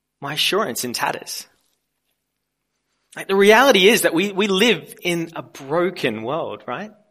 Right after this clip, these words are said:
It's filled with disappointment, heartache, uncertainty, and doubt. Did you know one in nine people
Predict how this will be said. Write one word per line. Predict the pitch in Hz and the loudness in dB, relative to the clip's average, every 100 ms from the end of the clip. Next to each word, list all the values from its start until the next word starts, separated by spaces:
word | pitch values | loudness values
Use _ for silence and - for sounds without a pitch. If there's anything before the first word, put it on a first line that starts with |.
| _ _ _ _ _ _ _ _ _ | _ _ _ _ _ _ _ _ _
It's | - | -8
filled | - 180 | -2 0
with | 147 | -2
disappointment, | - 151 156 - 160 151 127 101 _ _ | -8 -10 -6 -4 -4 -4 -10 -10 _ _
heartache, | - - 160 156 120 101 - _ _ _ - | -12 -4 0 2 2 -2 -12 _ _ _ -10
uncertainty, | 143 143 - 151 156 151 127 | -8 -6 -2 0 0 -4 -8
and | 117 | -8
doubt. | 113 135 139 - _ _ _ _ _ _ _ - | -4 -4 -6 -14 _ _ _ _ _ _ _ -12
Did | 214 | -2
you | |
know | 262 | 0
one | 190 156 202 214 | 0 2 2 2
in | 214 180 170 | 0 -4 0
nine | 151 156 156 151 | 0 0 0 -2
people | 151 131 117 101 - - | -6 -8 -8 -12 -16 -20